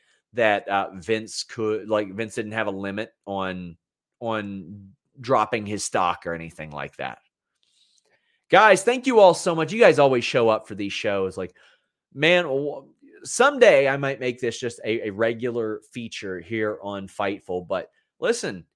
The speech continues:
if you want more Q and A's every single week, Fightful select dot com, just five dollars.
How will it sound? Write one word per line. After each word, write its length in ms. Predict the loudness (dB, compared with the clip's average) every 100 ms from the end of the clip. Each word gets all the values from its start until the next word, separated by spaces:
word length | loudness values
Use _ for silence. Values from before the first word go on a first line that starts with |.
| _
if 160 | -12 -8
you 140 | -6
want 220 | -2 -2
more 220 | -2 -6 -6
Q 240 | -8 -6
and 80 | -4
A's 340 | -4 -4 -8 -6
every 400 | -4 -4 -8 -10
single 540 | -10 -12 -8 -8 -8
week, 500 | -6 -6 -6 -10 _ _ _ _
Fightful 300 | -2 -2 -4
select 360 | -8 -2 -2 0
dot 220 | -2 -2
com, 240 | -2 -4 -4
just 200 | -10 -6
five 360 | 2 4 4
dollars. 460 | 6 4 4 0